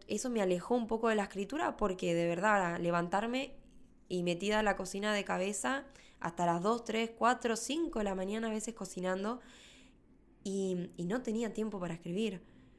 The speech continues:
porque o dormía, o sea, había días en que era o dormía o escribía y dos días, el lunes y martes eran mis días más tranquilos y bueno, ahí podía escribir y pasaban cuatro o cinco días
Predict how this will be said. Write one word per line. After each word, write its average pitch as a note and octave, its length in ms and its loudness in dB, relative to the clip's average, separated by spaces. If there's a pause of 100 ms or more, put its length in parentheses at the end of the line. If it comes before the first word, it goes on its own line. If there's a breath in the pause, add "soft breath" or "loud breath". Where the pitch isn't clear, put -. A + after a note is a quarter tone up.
(240 loud breath)
porque E3+ 600 0
o E3+ 140 0
dormía, F3 400 2
o B3 160 -4
sea, E3+ 180 0
había G3 260 2
días G3+ 240 0
en G3+ 140 0
que F#3 80 -2
era G3+ 200 2
o F3 120 2
dormía E3+ 340 2
o G3+ 80 2
escribía E3+ 580 -2 (560 loud breath)
y E3+ 760 0 (420)
dos G3+ 320 0
días, A#3 260 0
el G3+ 120 2
lunes B3+ 220 2
y B3+ 40 2
martes A#3+ 280 -2
eran A#3+ 160 0
mis G#3 140 -2
días A3 160 0
más A3+ 180 -2
tranquilos A3+ 540 0
y A#3 80 4 (180)
bueno, G3 280 0
ahí G3+ 100 0
podía A3+ 220 -2
escribir A3 440 -6 (1040 loud breath)
y G3+ 100 -4
pasaban A#3 340 -2
cuatro B3+ 280 -2
o - 20 -2
cinco A#3 360 -2
días A3+ 520 0